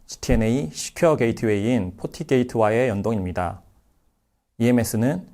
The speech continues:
디바이스 아이디 및 상태 확인을 위한 인증서 정보를 전달하게 되고 사용자의 상태를 지티엔에이 태그로 만들어 이를 포티 게이트에 전달하게 됩니다. 이러한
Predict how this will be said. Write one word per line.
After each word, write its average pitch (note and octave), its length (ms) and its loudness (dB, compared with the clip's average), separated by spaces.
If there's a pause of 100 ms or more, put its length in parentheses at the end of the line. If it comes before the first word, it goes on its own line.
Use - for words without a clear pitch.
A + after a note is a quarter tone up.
(480)
디바이스 B2 500 4
아이디 G#2 300 2
및 G2+ 320 -4
상태 D#3+ 320 -4
확인을 C#3 420 0
위한 A2+ 300 0
인증서 B2 500 2
정보를 G#2+ 380 -2
전달하게 G#2+ 420 -2
되고 A2+ 560 -4 (480)
사용자의 A#2+ 580 2
상태를 B2 800 0
지티엔에이 C3 520 0
태그로 D#3+ 280 -2
만들어 B2 480 0 (240)
이를 A2+ 360 2
포티 - 260 -6
게이트에 C#3 440 2
전달하게 A#2+ 460 -2
됩니다. F#2 480 -4 (1400)
이러한 A2+ 460 0